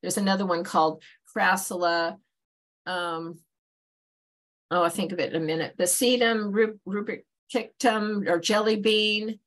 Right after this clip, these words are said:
is a nice one. It, it, again, doesn't look good after a winter, but it's, it's not too bad. Oh, it's the Crassula camphire is the one I use more of right these days. And here it is over here in the corner,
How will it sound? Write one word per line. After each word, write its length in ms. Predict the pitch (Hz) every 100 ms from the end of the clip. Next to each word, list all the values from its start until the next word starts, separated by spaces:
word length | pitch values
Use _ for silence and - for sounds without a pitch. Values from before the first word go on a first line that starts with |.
| _ _
is 180 | 202 190
a 80 | 185
nice 400 | 190 190 196 -
one. 460 | 202 190 190 190
It, 260 | 180 160 - -
it, 180 | 196 -
again, 560 | 202 196 190 185 185 190
doesn't 320 | 185 175 160
look 160 | 180
good 160 | 185 165
after 340 | 165 160 175
a 60 | 165
winter, 640 | 165 170 156 180 165 180 - _ _ _
but 320 | 202 196 170 -
it's, 360 | 190 185 - -
it's 300 | 165 - 170
not 260 | 156 147 -
too 200 | - 185
bad. 300 | - 139 160 -
Oh, 160 | -
it's 240 | 190 180 -
the 60 |
Crassula 520 | 196 247 240 - 170
camphire 520 | - 196 170 185 160 147
is 100 | 156
the 100 | 170
one 220 | 170 175
I 80 | 156
use 280 | 160 156
more 280 | 165 165 160
of 200 | 147 151
right 200 | 147 117 -
these 320 | 147 160 160
days. 260 | 160 143 -
And 100 | 156
here 200 | 185 165
it 80 | 135
is 160 | -
over 160 | 147 147
here 140 | 170
in 60 | 147
the 80 | 135
corner, 460 | - 143 120 -